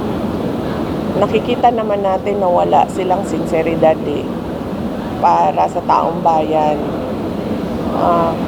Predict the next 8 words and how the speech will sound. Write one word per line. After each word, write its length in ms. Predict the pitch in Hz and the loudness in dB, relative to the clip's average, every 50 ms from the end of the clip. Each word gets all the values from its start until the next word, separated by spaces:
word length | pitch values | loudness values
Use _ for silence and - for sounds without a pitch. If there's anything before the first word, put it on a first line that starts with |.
| - - - - - - - | -4 -4 -2 -2 0 2 4
ayoko 240 | 214 240 262 269 277 | 4 6 6 6 4
na 80 | 262 | 4
magbigay 320 | 254 240 233 240 220 226 220 | 4 2 0 2 2 2 2
ng 160 | 214 214 214 | 2 2 4
payo 240 | 196 180 185 185 180 | 4 4 4 2 0
sa 160 | - - 180 | -2 -4 -4
kanila 400 | 180 170 160 147 - 147 160 160 - - - | -4 -2 -2 -2 0 0 -2 -2 -2 -2 -2
kasi 400 | 202 202 - 196 180 175 170 | -2 0 0 0 2 2 2